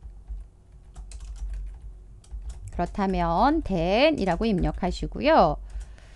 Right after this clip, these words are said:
어, 브이에이티면, 음, 티엑스티 부가-, 부가세 컨트롤에다가는,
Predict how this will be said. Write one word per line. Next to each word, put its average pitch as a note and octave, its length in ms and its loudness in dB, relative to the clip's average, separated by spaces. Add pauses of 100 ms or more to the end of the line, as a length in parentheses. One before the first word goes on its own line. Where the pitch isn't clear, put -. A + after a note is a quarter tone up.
(600)
어, G#3 680 2 (560)
브이에이티면, A#3+ 1000 4 (260)
음, G#3 220 2
티엑스티 F4+ 440 4
부가-, C#4 420 6 (140)
부가세 C#4+ 460 4
컨트롤에다가는, F#3+ 1400 4